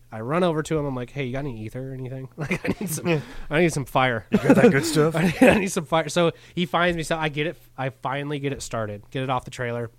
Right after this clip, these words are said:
Speaker 1: go and dyno it. And for some reason, I don't know what happened, but at that point, the truck would not shift into fourth gear. And bear in mind, this is, back in the day, we did not have the same relationship that we have with A T, 'cause it had an A T S transmission in it, a built A T S transmission.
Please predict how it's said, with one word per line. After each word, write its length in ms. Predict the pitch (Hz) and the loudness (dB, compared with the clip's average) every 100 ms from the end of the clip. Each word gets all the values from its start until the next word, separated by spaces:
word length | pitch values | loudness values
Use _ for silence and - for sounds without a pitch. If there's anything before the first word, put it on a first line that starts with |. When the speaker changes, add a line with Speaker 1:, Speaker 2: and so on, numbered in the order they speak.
| - _ _ _ _ _ _ - - _ _ _ 143 | -20 _ _ _ _ _ _ -20 -20 _ _ _ 0
Speaker 1:
go 200 | 165 185 | 4 4
and 140 | 156 | 2
dyno 480 | 147 147 143 120 117 | 2 2 2 -2 -4
it. 140 | 113 - _ _ _ _ _ _ _ - | -6 -12 _ _ _ _ _ _ _ -8
And 120 | 143 | -6
for 120 | - | -4
some 280 | - 170 202 | 0 2 2
reason, 440 | 185 170 151 135 | 2 2 0 -4
I 80 | 131 | -2
don't 100 | 170 | 2
know 100 | 214 | 2
what 260 | 196 147 170 | 2 0 -2
happened, 480 | 117 117 113 147 160 - _ _ | -4 -4 -2 -4 -4 -10 _ _
but 100 | 143 | -6
at 120 | 131 | -4
that 240 | 123 160 156 | 0 0 2
point, 280 | 151 143 143 | 0 -2 -4
the 80 | |
truck 340 | 123 - 143 - | -10 -4 -4 -4
would 180 | 147 135 | -6 -4
not 300 | 127 131 - | -4 -4 -6
shift 480 | - 131 123 - - | -8 -6 -6 -10 -14
into 200 | - 127 | -8 -8
fourth 320 | 110 139 120 - | -6 -6 -6 -6
gear. 280 | 120 98 - - - | -10 -10 -12 -20 -12
And 140 | 135 131 | -8 2
bear 160 | 165 | 4
in 80 | 175 | 4
mind, 220 | 160 151 | 2 2
this 160 | 151 151 | -2 -4
is, 180 | 165 170 - - - - | -8 -10 -16 -20 -20 -2
back 220 | 165 190 | 2 2
in 60 | 220 | 2
the 60 | 156 | -2
day, 220 | 147 143 | -2 -2
we 140 | 143 | 0
did 140 | 165 170 | 0 2
not 240 | 147 156 | 0 -2
have 420 | 123 139 139 131 131 | 0 0 0 -4 -8
the 400 | 127 123 117 117 | -8 -6 -10 -10
same 340 | 131 151 139 | -8 -6 -6
relationship 640 | 120 110 127 - 147 156 151 | -6 -6 -6 -4 -4 -4 -4
that 120 | 131 | -6
we 80 | 123 | -4
have 160 | 127 | -4
with 120 | 127 - | -4 -6
A 120 | 139 | -8
T, 120 | 135 151 | -8 -6
'cause 120 | 143 | -2
it 20 | |
had 80 | 151 | 0
an 80 | 139 | -2
A 100 | 131 | -6
T 120 | 135 | -8
S 80 | 117 | -10
transmission 560 | - 110 104 98 - | -8 -8 -8 -12 -16
in 80 | 95 | -18
it, 120 | 92 _ | -20 _
a 40 | |
built 300 | 131 139 135 | -4 -2 0
A 80 | 127 | -4
T 140 | 117 123 | -6 -8
S 60 | |
transmission. 540 | - 117 104 98 92 | -10 -12 -12 -16 -18